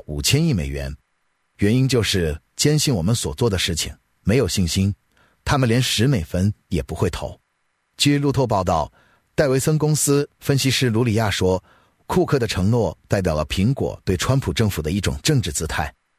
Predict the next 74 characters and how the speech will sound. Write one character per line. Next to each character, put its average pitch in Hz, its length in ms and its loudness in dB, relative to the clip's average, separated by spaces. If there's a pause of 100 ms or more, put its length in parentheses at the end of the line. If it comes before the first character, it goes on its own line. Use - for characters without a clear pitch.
(340)
苹 170 180 4
果 123 200 2
在 127 120 0
他 117 120 0
的 135 100 2
网 85 160 0
站 104 180 2
发 117 160 0
布 117 120 0
的 90 160 0
新 131 180 2
闻 135 100 2
稿 80 160 -4
中 98 160 0
说， 110 320 2 (440)
五 131 180 2
千 180 200 2
亿 170 100 2
美 104 100 0
元 90 140 0
的 123 80 2
承 101 240 2
诺 117 240 0 (120)
包 104 160 0
括 87 320 -2 (140)
公 127 180 2
司 131 220 0
与 92 100 -2
全 104 240 0
美 131 200 0
五 73 160 -10
十 104 160 -2
个 123 100 2
州 120 160 0
的 92 140 -2
几 80 160 -6
千 110 180 0
家 123 180 0
供 135 220 0
应 120 80 2
商 135 180 0
的 123 80 -2
合 73 200 -8
作， 76 260 -2 (240)
直 135 180 2
接 175 140 2
聘 165 180 -2
用 123 140 0
岗 73 220 -4
位， 95 220 0 (220)
苹 151 200 2
果 101 200 2
智 123 160 2
能 113 160 2
基 156 120 0
础 - 160 -2
设 95 200 0
施 120 320 0 (120)
和 - 160 0
数 107 200 2
据 92 100 -4
中 92 180 0
心、 110 360 0
公 156 160 2
司 160 120 0
设 139 200 2
施 139 420 0
以 92 140 -2
及 92 140 -2
二 135 140 2
十 110 140 -2
个 101 80 2
州 101 180 0
的 87 140 -2